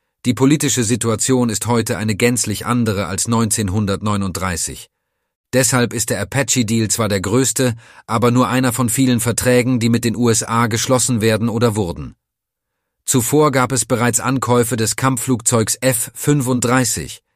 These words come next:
des Abrams-Kampfpanzers, des Raketenartilleriesystems himars und des Flugabwehrsystems Patriot.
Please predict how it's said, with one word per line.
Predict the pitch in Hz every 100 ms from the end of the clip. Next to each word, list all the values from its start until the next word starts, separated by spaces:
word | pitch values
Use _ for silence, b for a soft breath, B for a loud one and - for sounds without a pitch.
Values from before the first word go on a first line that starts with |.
| _
des | 98 -
Abrams-Kampfpanzers, | 120 120 107 113 107 - 123 113 - 117 113 120 110 - _ _ _ 107
des | 98
Raketenartilleriesystems | 107 113 147 - 123 104 110 117 107 117 104 104 - 113 101
himars | - 123 113 107 107 -
und | 104 104
des | -
Flugabwehrsystems | 127 117 - 101 107 92 95 - 104 95
Patriot. | - 123 113 87 65 -